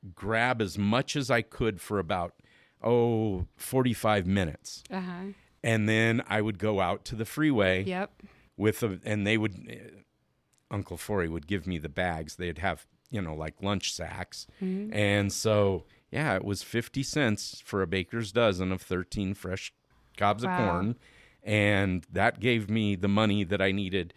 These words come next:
Speaker 1: to be able to go to the theaters and see movies and,
Speaker 2: Great.
Speaker 1: and do that kind of stuff.
Speaker 2: How
Speaker 1: So,
Speaker 2: wonderful. What a
Speaker 1: yeah.
Speaker 2: wonderful childhood.
Speaker 1: So those were my summers. I, I was very blessed. My dad started the first country music station here in Las Vegas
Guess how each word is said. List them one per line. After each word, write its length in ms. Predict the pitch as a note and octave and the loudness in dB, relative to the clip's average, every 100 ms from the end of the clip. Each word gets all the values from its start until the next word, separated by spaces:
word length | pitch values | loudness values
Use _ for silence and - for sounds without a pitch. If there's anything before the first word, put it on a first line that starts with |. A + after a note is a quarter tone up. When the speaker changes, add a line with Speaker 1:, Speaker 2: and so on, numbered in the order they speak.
| - _ | -20 _
Speaker 1:
to 80 | - | -10
be 140 | G#2 G#2 | -2 0
able 160 | F#2 | 0
to 80 | F2 | -2
go 140 | F#2+ F#2 | 0 0
to 100 | E2+ | -2
the 140 | E2+ | -6
theaters 600 | - F2+ F2 E2+ E2 D#2 | -4 -2 -2 -2 -4 -6
and 160 | E2 - | -8 -8
see 180 | E2+ | -8
movies 580 | E2 D#2 D#2 E2+ D#2 D2 | -6 -6 -6 -8 -8 -10
and, 160 | D2+ D2+ | -12 -8
Speaker 2:
Great. 320 | F3+ E3+ E3 | -6 -6 -4
Speaker 1:
and 140 | F2 | -4
do 80 | D2+ D2+ | -6 -8
that 220 | D2+ - | -10 -14
kind 200 | - - | -18 -16
of 80 | - | -16
stuff. 180 | - | -10
Speaker 2:
How 120 | G#3+ A3 | -6 -4
Speaker 1:
So, 40 | |
Speaker 2:
wonderful. 640 | G3 F#3 F3+ - E3+ D#3 D#3+ | -4 -4 -8 -10 -10 -10 -6
What 220 | B3 G4 - | -4 -4 -2
a 80 | |
Speaker 1:
yeah. 160 | F2 - | 0 2
Speaker 2:
wonderful 540 | G#3 G#3+ A#3 - A3+ | 2 0 -2 -4 -8
childhood. 880 | A3 G3 G3 G#3 F#3 F3+ E3 D3+ D3 _ _ _ _ - | -6 -8 -8 -8 -6 -8 -8 -12 -14 _ _ _ _ -10
Speaker 1:
So 220 | - E3 | 0 2
those 280 | E3 G#3 E3 | 6 4 4
were 120 | E3 | 2
my 160 | C3+ A2+ | 4 4
summers. 680 | - A#2 G#2 G2 F#2+ F#2 - - - | 2 0 2 2 2 -2 -10 -20 -2
I, 180 | A2 A#2+ | 2 2
I 180 | G#2 B2 | 2 2
was 200 | C3 A2 | 2 2
very 280 | D#3+ G3 C3 | 4 6 4
blessed. 500 | F#2 F#2 F2+ - - - - | 4 4 2 -2 -12 -20 -4
My 140 | G#2 A2 | 0 2
dad 400 | B2+ C#3 D#3+ C3+ | 4 4 2 -2
started 440 | - B2+ A#2 G2+ | 2 2 4 0
the 60 | G#2 | -2
first 300 | A2 G2 - | -4 -4 -2
country 340 | G2 F2 E2+ | -2 0 -2
music 400 | E2 E2 E2 - | -2 -2 -6 -12
station 460 | - F2 E2 E2 D#2 | -8 -8 -6 -8 -8
here 180 | D#2+ | -8
in 120 | D#2 D2+ | -8 -10
Las 240 | C#2+ - | -12 -14
Vegas 480 | D#2+ D#2+ - - | -14 -14 -16 -20